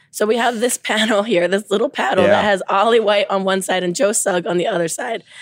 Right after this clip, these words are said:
Speaker 1: And we have some, um, I guess, romantic, uh, facing questions
Speaker 2: Yeah,
Speaker 1: that
Speaker 2: so, uh, the, the, <laughs> the intro we have written for this is Casper is in the midst of not one, but two intimate bromances
Speaker 1: <laughs> Yep.
Speaker 2: with his friends,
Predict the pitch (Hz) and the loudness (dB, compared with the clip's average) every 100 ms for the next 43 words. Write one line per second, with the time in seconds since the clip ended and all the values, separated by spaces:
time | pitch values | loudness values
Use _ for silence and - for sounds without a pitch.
0 | - - 214 208 214 220 480 202 196 - | -20 -4 0 0 0 -2 -4 -2 -4 -4
1 | 196 196 190 190 _ - _ - 381 - | -4 -2 -4 -6 _ -20 _ -6 -6 -2
2 | 214 208 185 190 202 196 208 202 - - | 0 0 0 0 -2 -2 -4 -4 -6 -14
3 | - - - 254 247 247 - 226 220 269 | -14 -16 -10 -6 -4 -6 -4 0 0 -2
4 | 208 - 214 - - 220 208 202 - - | -6 -4 -4 -4 -4 -6 -6 -8 -14 -6
5 | 131 214 156 139 120 123 120 113 117 127 | 0 2 4 2 2 2 2 2 -2 -4
6 | 120 135 147 190 165 139 165 202 156 117 | 0 -2 0 -2 -4 -4 -2 0 0 0
7 | 98 92 95 - 101 95 95 101 87 95 | 0 -2 -4 -6 -6 -6 -4 -6 -4 -4
8 | - 95 90 87 - - - - _ - | -4 -4 -4 -6 -12 -20 -20 -20 _ -8
9 | - 202 - 120 101 - 98 107 104 113 | -4 -2 0 0 0 -2 -2 2 2 2
10 | 107 - 92 110 98 104 123 95 110 - | 0 -4 -2 -2 -2 -2 -2 -2 -4 -2
11 | - 196 127 - 135 151 139 143 123 135 | 0 2 0 -2 -4 -2 -2 -2 0 2
12 | 107 92 92 90 101 - 254 - 110 123 | 2 -2 -2 -2 -2 -2 -4 0 0 0
13 | 139 - 131 117 117 180 - | -2 -2 0 0 0 0 -2